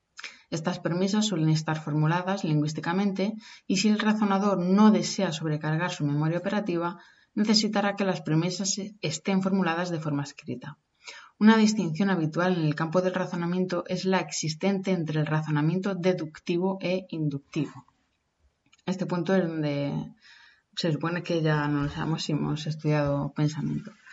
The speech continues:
El punto cuatro, quiero decir. Bueno, el razonamiento deductivo o lógico,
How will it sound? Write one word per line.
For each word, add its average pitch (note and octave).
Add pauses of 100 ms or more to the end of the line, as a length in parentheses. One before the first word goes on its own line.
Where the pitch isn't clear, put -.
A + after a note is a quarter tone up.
(580)
El D3
punto D#3
cuatro, D3+
quiero D3
decir. - (480)
Bueno, D#3+
el E3
razonamiento E3
deductivo F3
o C#3+
lógico, G#3+